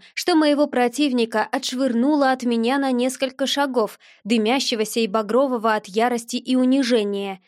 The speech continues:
"Эстебль, не лезь!" — рыкнул Питер.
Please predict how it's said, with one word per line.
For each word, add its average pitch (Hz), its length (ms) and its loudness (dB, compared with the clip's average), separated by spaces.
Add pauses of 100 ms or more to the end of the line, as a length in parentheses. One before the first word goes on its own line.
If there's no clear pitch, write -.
(300)
"Эстебль, 226 680 0
не 240 240 4
лезь!" — 269 440 -2 (160)
рыкнул 214 460 -2
Питер. 208 420 -8